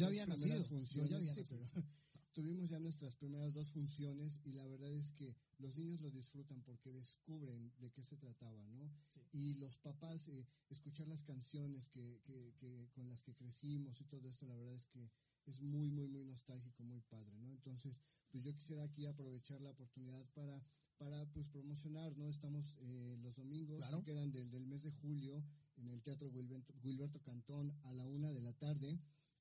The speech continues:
Speaker 2: Y, este, pues tenemos la promoción, ¿no? Entra un niño gratis con la compra de un boleto de un adulto.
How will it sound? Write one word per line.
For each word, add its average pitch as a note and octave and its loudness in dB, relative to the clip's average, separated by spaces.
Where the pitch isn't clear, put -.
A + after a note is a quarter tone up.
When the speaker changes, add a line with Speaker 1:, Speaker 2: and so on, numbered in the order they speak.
Speaker 2:
Y, G3 4
este, C3+ 0
pues D3 -2
tenemos D3+ 6
la E3+ 6
promoción, D#3 4
¿no? D#3+ 4
Entra D3+ 2
un D3+ 4
niño D#3 0
gratis D3+ 0
con C3 0
la B2+ -2
compra C#3+ 0
de C#3 2
un C#3 2
boleto C3 0
de B2+ 2
un C3 0
adulto. D3 2